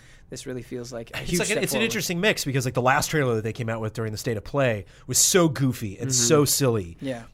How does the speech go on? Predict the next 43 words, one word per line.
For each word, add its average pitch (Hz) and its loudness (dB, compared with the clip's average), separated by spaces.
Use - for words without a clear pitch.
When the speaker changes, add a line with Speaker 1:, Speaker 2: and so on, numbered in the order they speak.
Speaker 2:
And 151 4
the 151 4
world 151 6
still 143 4
holds 147 4
up. - 6
Speaker 1:
Yeah. 190 6
Speaker 2:
You - 8
know, 156 8
like, 151 4
it's, - 0
I 143 4
still 160 4
believe 147 4
it. 185 8
I'm 123 2
still 139 0
gonna 131 0
be 127 0
invested 135 -2
in 139 -2
this. 139 -2
I'm 185 -16
Speaker 1:
Mm-hmm. 139 -10
Speaker 2:
still 139 -2
extremely 226 0
curious 139 2
to 120 -8
see 135 -4
what 131 2
happens 127 -2
under 143 2
what 135 2
conditions 123 -4
where 120 -2
I'm 117 -6
fighting 117 -4
someone. 117 -6
You 120 -8
can 165 0
even 139 0
see 139 -2
kinda, 120 -4